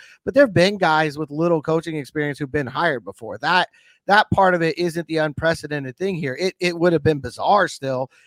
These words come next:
It would have been rare. But the part that, that takes it into, you know, unknown territory, that takes it into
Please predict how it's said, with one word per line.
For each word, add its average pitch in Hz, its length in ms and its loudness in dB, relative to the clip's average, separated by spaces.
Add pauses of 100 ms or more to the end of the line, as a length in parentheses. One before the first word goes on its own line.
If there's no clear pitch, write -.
(120)
It 175 120 -2
would 175 140 2
have 156 100 -4
been 131 160 -4
rare. 123 640 0 (320)
But 156 100 -4
the 175 80 -6
part 262 260 4
that, 156 120 -6 (100)
that 170 180 -4
takes 196 280 -4
it 175 100 -2
into, 151 420 -2
you 165 120 -2
know, 127 260 -2
unknown 175 400 2
territory, 151 540 -2
that 123 120 -10
takes 175 280 -2
it 160 80 -6
into 160 520 -4